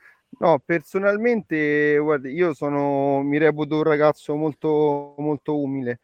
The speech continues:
e penso che se hai la passione, che si parli di un, a livello amatoriale o dilettantistico o professionistico, le-,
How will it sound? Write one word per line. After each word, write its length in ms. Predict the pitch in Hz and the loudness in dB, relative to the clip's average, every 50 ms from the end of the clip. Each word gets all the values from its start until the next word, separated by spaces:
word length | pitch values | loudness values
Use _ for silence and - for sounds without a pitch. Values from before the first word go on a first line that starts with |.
| _ _ _ - _ _ _ _ - | _ _ _ -20 _ _ _ _ 0
e 680 | 139 135 131 131 135 135 135 135 131 131 131 131 127 - _ | 2 2 4 4 4 2 4 4 4 4 2 0 -2 -4 _
penso 400 | - 143 147 143 - - 147 135 | -2 -2 -2 -2 -4 -6 -4 -2
che 840 | 135 143 143 143 143 143 143 143 143 143 139 139 139 135 135 131 131 | 0 2 4 6 6 4 2 2 2 2 4 6 4 4 4 2 0
se 260 | 120 - - 139 143 139 | -2 -4 -2 0 2 4
hai 140 | 147 147 | 4 4
la 120 | 147 147 143 | 4 2 2
passione, 880 | 139 147 139 - - 165 165 170 165 156 143 139 139 139 135 135 135 | 0 -2 -4 -4 -4 -2 0 0 0 0 0 0 0 0 0 -2 -4
che 120 | 127 139 131 | -6 -10 -14
si 160 | - - 139 | -10 -10 -2
parli 320 | 131 147 143 139 139 143 | 0 0 0 2 -2 -6
di 80 | 135 135 | -4 -4
un, 260 | 139 139 135 135 135 | -4 -4 -4 -4 -2
a 220 | 135 135 135 135 131 | -2 -2 0 -2 -2
livello 380 | 135 139 135 143 143 143 143 | -2 0 0 2 2 2 0
amatoriale 1080 | 139 139 139 135 135 139 135 143 147 147 151 147 139 139 143 139 139 139 135 131 127 - _ _ _ _ _ _ _ _ _ _ _ _ _ | 0 0 -2 -2 -2 -4 -2 0 2 4 4 4 2 2 2 4 4 4 2 2 0 -4 _ _ _ _ _ _ _ _ _ _ _ _ _
o 460 | - 131 131 131 131 131 131 131 131 | -2 0 2 2 2 2 2 2 0
dilettantistico 1080 | 131 123 131 139 139 127 - - 143 139 139 - 151 156 147 131 - _ - 131 131 143 | -2 -4 -2 -2 -2 -2 0 -2 -2 -2 -2 -6 -8 -8 -8 -10 -12 _ -12 -6 -2 -2
o 180 | 135 131 131 | 0 0 -2
professionistico, 960 | 123 - 143 135 139 139 - - 143 143 160 165 160 - _ - 139 135 143 135 | -2 -4 -6 -4 -4 -6 -6 -6 -6 -4 -4 -4 -4 -8 _ -14 -6 -4 -2 -2
le-, 840 | 135 135 131 131 131 131 131 131 131 127 131 131 131 131 127 - | 0 2 2 2 4 4 4 4 4 4 4 2 2 0 -2 -6